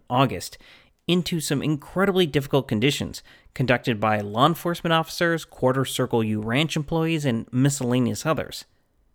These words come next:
Despite a reward offered by Ruth's family, even a plane chartered by his son Irwin, this search turned up nothing, except for a few scattered items such as packing paper Ruth used for various things and a handkerchief.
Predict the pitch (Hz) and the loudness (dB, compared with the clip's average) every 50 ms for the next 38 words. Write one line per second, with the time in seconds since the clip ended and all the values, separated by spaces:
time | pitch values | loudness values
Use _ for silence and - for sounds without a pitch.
0 | _ _ _ _ _ _ _ _ _ _ _ _ _ _ - 147 139 - - 185 | _ _ _ _ _ _ _ _ _ _ _ _ _ _ -2 -2 -2 2 2 2
1 | 196 202 - - 139 123 131 123 117 113 123 139 151 139 120 123 - - 117 117 | 2 2 2 0 2 4 4 4 4 4 6 8 8 8 8 6 4 2 2 2
2 | - 131 120 104 110 113 107 107 107 113 113 107 104 - - - - 185 214 180 | 2 2 0 2 2 2 2 0 0 -2 -2 -4 -4 -6 -6 -2 2 4 4 4
3 | 127 107 104 104 107 - _ _ _ _ _ _ _ - 151 139 127 113 104 - | 4 4 2 -2 -4 -8 _ _ _ _ _ _ _ -2 0 2 2 2 0 -2
4 | - 151 151 143 127 117 - - 127 127 117 107 101 107 107 104 101 - - 117 | -2 0 2 2 2 0 0 0 0 0 -2 -2 -2 -2 -2 0 -2 -2 -2 -2
5 | 104 95 - - 151 175 151 107 101 104 107 - - - - - _ _ _ _ | -4 -4 -2 0 2 4 4 2 2 0 -4 -8 -12 -20 -20 -20 _ _ _ _
6 | _ _ _ 131 117 143 190 202 - - 151 143 139 139 - - - _ _ _ | _ _ _ 0 4 4 6 6 4 2 2 2 2 0 -4 -10 -12 _ _ _
7 | - - 127 117 113 107 113 110 107 - - - _ _ - 110 110 110 107 107 | -6 -2 0 2 2 4 2 0 0 -4 -10 -18 _ _ -6 -4 -2 0 2 2
8 | 110 113 117 117 117 - - 92 - - - _ _ _ _ _ _ _ - 156 | 4 4 4 4 2 0 -6 -10 -10 -12 -16 _ _ _ _ _ _ _ -10 -8
9 | 139 - - 180 175 - 175 175 165 - - 180 185 170 - - - - 160 170 | -4 0 0 0 0 2 4 4 4 4 2 0 0 0 -2 -2 0 2 2 4
10 | 180 170 147 - - 113 123 123 117 104 104 - - 120 110 - 113 104 104 - | 4 2 2 0 0 0 0 0 0 -2 -2 -2 -4 -4 -2 0 0 -2 -2 -4
11 | - _ _ _ - - - 170 175 - - 135 120 - - 117 107 - 110 107 | -10 _ _ _ -4 0 2 2 2 4 2 0 2 2 2 0 2 0 -2 0
12 | 107 120 120 117 107 - - 113 110 107 104 104 107 - - 120 110 110 113 107 | 2 2 2 2 2 -2 -2 -2 0 0 0 -2 -4 -4 -4 -4 -2 0 0 0
13 | 107 104 104 101 - - - 107 104 104 101 104 104 117 110 107 87 67 110 110 | 0 0 -2 -4 -6 -8 -6 -6 -6 -6 -6 -6 -4 -4 -2 -2 -2 -2 -2 -2
14 | - - 135 165 170 - 113 - - - 101 - - - - | -2 -2 -2 -2 -2 -2 -6 -8 -8 -8 -8 -8 -10 -14 -20